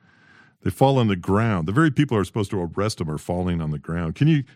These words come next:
can you visualize in your mind what it was like, Jesus knowing he needs to be arrested, yet those who come to get him are falling on the ground? Can you see him, like, gathering them up, saying, "Come on, guys, get up. I got,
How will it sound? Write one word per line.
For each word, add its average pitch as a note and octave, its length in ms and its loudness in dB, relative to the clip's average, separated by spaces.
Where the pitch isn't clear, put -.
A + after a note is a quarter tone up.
can A#2 120 0
you A2 100 2
visualize C#3 500 2
in A#2 80 -2
your G#2 100 0
mind G#2+ 300 2
what G#2 120 0
it G2+ 40 -2
was F#2 240 -4
like, G2+ 260 -2
Jesus G2+ 420 0
knowing G2+ 260 2
he F#2+ 80 2
needs G2 260 0
to - 80 -10
be F#2+ 160 -2
arrested, F#2 480 -2
yet F#2+ 280 -4
those G2+ 240 0
who F#2+ 100 -4
come F#2+ 240 -2
to F#2 80 -2
get F2 220 -2
him G2+ 160 -2
are D#2 100 -4
falling F2+ 420 -4
on E2+ 100 -6
the E2+ 60 -6
ground? F2+ 480 -4
Can G2+ 120 -2
you F#2+ 60 0
see D3+ 200 2
him, C3+ 200 6
like, A2 280 -2
gathering A2 440 0
them G2 180 0
up, A2+ 180 -4
saying, G2+ 240 -2
"Come G#2+ 160 0
on, B2+ 140 0
guys, E2+ 240 -2
get G#2 180 0
up. A2+ 260 0
I F2+ 80 -2
got, F#2 160 -6